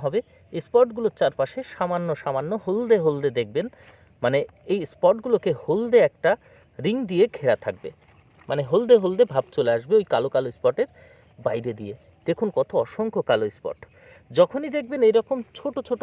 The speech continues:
কালো কালো স্পট হচ্ছে, আপনি মনে করবেন যেটা, এটা হচ্ছে ব্যাকটেরিয়া ঘটিত আক্রমণ। খেয়াল করেছেন? এই দেখুন এটা কিন্তু ব্যাকটেরিয়া ঘটিত আক্রমণ। তো এখানে আমাদের ব্যাকটেরিয়া নাশক ব্যবহার করতেই হবে। আর কোন ছত্রাকনাশক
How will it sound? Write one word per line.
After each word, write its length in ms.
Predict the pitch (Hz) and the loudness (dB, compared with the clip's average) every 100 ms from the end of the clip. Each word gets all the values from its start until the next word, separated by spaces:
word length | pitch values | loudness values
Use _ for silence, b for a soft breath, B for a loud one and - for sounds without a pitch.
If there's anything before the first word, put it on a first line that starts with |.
| 208 | 0
কালো 160 | 190 196 | 0 2
কালো 160 | 196 180 - | 0 0 -4
স্পট 240 | - 233 - | 0 0 0
হচ্ছে, 200 | 190 - 185 | -6 0 0
আপনি 160 | - 147 123 | 0 -6 -4
মনে 120 | 147 214 | 0 2
করবেন 240 | 214 294 b b b - | 2 0 b b b -6
যেটা, 200 | 127 160 131 131 - | -4 0 -2 -2 -4
এটা 140 | 139 170 | -2 0
হচ্ছে 220 | 151 - 294 180 107 | -2 -4 -6 -6 2
ব্যাকটেরিয়া 440 | 151 - 196 165 123 | 4 4 -2 -2 -2
ঘটিত 200 | 120 123 117 | -4 -4 -4
আক্রমণ। 280 | 107 113 107 107 | -4 -10 -10 -4
খেয়াল 160 | - 165 | -2 0
করেছেন? 280 | 214 226 123 123 | 0 -2 -4 -4
এই 60 | 120 | -4
দেখুন 180 | 113 - _ b b b b - | -6 -12 _ b b b b -2
এটা 160 | 156 160 | 0 0
কিন্তু 160 | 139 220 | -2 2
ব্যাকটেরিয়া 400 | 175 143 - 120 110 | 4 4 2 -4 -2
ঘটিত 200 | - 117 117 | -6 -6 -8
আক্রমণ। 300 | - 107 104 - _ _ _ _ _ b b b b _ | -6 -8 -8 -14 _ _ _ _ _ b b b b _
তো 20 | 202 | 8
এখানে 200 | 214 302 285 | 8 6 6
আমাদের 220 | 247 277 196 | 6 4 2
ব্যাকটেরিয়া 340 | 175 - 240 202 | 2 2 0 0
নাশক 220 | 156 233 147 | 0 2 4
ব্যবহার 280 | 139 170 175 | 2 0 -4
করতেই 320 | 156 - 214 131 | -4 0 0 2
হবে। 160 | 104 90 b b b | -2 -4 b b b
আর 140 | - 123 - | 0 0 4
কোন 120 | 208 247 | 2 4
ছত্রাকনাশক 540 | - - 302 285 247 | -2 -2 -2 -2 -4